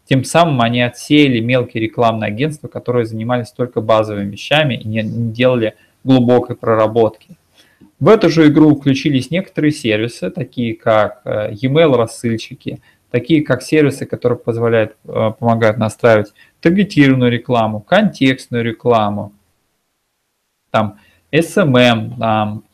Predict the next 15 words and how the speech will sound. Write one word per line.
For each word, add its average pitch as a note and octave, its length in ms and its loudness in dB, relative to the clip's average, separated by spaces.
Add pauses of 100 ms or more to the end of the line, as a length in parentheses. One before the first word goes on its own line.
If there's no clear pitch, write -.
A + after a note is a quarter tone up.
и A#2 340 -4
так A2 240 -4
далее. G#2+ 320 2
То F#3 120 -8
есть - 160 -8
сервисы C3 340 0
надстройка C#3 580 0
над G#2+ 180 -10
площадками, A#2+ 840 -4 (340)
которые C3+ 400 0
решили, B2+ 360 -2
что - 200 -10
давайте D#3 640 2
мы C3 160 -2
научим B2 600 -2